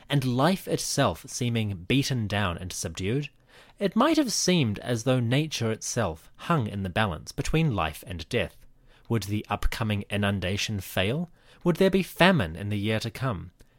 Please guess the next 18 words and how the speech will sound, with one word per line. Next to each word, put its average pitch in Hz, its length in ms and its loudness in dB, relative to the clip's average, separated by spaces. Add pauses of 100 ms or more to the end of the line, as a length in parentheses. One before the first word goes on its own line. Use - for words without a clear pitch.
(100)
Fear 185 480 2 (280)
rippled 156 420 4
through 107 360 0
Egyptian 101 440 -4
society. 92 680 -4 (400)
The 135 80 -2
faithful 101 680 2
and 117 140 -2
the 113 140 -4
superstitious - 840 -2 (220)
were 113 140 0
in 120 260 0
dread 101 440 0 (100)
of 127 160 -4
what 82 240 -2
was 80 100 -6
to - 140 -12
come. 85 340 -6